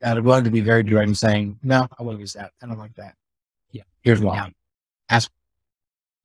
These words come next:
Speaker 2: Mm-hmm. Mm-hmm. Okay, awesome. This has been great. So I think we're about at time. I really en-, enjoyed the interview. Thanks so much, Scott. Um,
Speaker 1: Thank you.
Speaker 2: so before we sign off, where can listeners go to connect with you and to learn more about Mi Alma?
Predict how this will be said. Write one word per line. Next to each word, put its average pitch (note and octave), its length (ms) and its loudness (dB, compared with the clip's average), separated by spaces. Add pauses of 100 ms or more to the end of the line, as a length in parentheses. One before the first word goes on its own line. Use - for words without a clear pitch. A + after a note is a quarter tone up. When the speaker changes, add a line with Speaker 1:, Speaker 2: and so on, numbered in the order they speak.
Speaker 2:
Mm-hmm. G2 320 -6 (540)
Mm-hmm. - 1000 -20
Okay, A2+ 160 -2
awesome. A2 400 -2
This C#3 180 0
has D#3+ 60 -6
been D3+ 120 2
great. C3 340 2
So B2 480 0
I - 420 -18
think E3 160 2
we're E3 80 6
about C#3+ 240 4
at C#3+ 100 -4
time. B2+ 680 -4 (180)
I C#3+ 160 -18
really C3+ 300 -6
en-, B2+ 260 -10
enjoyed A#2+ 360 -10
the B2 40 -12
interview. A2+ 480 -10 (140)
Thanks A#2 220 -6
so B2+ 100 -6
much, A2+ 200 -6
Scott. A2+ 280 -6 (720)
Um, B2 160 0
Speaker 1:
Thank B2 120 -4
you. B2+ 180 2 (560)
Speaker 2:
so D#3+ 160 2
before C#3+ 280 -4
we G3 120 2
sign D3 260 0
off, C3 300 -2 (640)
where D3 160 -2
can D#3 120 0
listeners C3+ 440 -4
go B2+ 100 -8
to A#2+ 80 -10
connect A#2+ 300 -16
with G#2 120 -16
you E3 380 -4
and B2+ 200 -10
to C3 100 -14
learn A#2+ 260 -10
more A#2 220 -8
about A2+ 280 -8
Mi A#2+ 160 -6
Alma? C3+ 520 -2